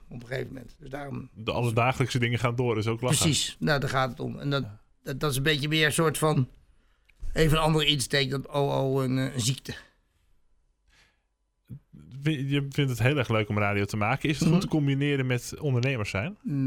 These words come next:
Speaker 1: Nee, daarom doe ik het ook maar één keer per jaar.
Speaker 2: Eén keer per jaar maar?
Speaker 1: Ja.
Speaker 2: Is dat niet jammer?
Speaker 1: Ja, maar je kan er niet van leven.
Speaker 2: Ja.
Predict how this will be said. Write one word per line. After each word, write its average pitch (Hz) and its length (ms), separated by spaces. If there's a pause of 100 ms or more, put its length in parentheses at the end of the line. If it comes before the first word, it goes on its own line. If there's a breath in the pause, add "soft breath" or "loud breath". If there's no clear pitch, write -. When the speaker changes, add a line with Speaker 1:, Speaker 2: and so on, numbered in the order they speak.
(180)
Speaker 1:
Nee, 131 340 (200)
daarom 131 300
doe 131 100
ik 135 60
het 139 100
ook 135 100
maar 131 100
één 131 100
keer 123 80
per 127 100
jaar. 127 320 (400)
Speaker 2:
Eén 127 140
keer 117 100
per 110 120
jaar 123 160
maar? 90 280
Speaker 1:
Ja. 147 260
Speaker 2:
Is 127 120
dat 123 100
niet 127 140
jammer? 117 400 (1400)
Speaker 1:
Ja, 160 460
maar 127 200
je 123 160
kan 143 140
er 139 60
niet 139 120
van 131 100
leven. 135 320 (340)
Speaker 2:
Ja. - 140